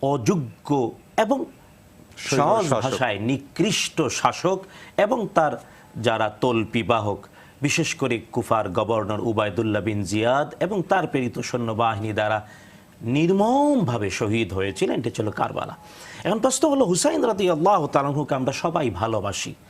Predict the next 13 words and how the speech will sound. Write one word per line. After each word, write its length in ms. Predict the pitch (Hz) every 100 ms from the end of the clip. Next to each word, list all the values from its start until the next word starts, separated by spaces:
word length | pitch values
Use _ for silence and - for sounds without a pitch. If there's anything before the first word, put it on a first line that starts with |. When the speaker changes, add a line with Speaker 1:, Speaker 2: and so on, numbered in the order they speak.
| - - -
Speaker 1:
সবাই 400 | - 123 175 175
তাকে 440 | 160 120 - 117 98 -
Speaker 2:
মহব্বত 260 | 123 131 123
করি, 100 | 117
Speaker 1:
শ্রদ্ধা 460 | 180 110 92 127
করি, 240 | 120 117 104
Speaker 2:
শ্রদ্ধা 240 | 113 104
করি। 100 | 147
Speaker 1:
মহব্বত 280 | 110 - 123 -
করি 160 | 127 139
অবশ্যই। 640 | 170 226 - - - 90 - - -
কিন্তু 200 | - 311
হ্যাঁ, 200 | - 107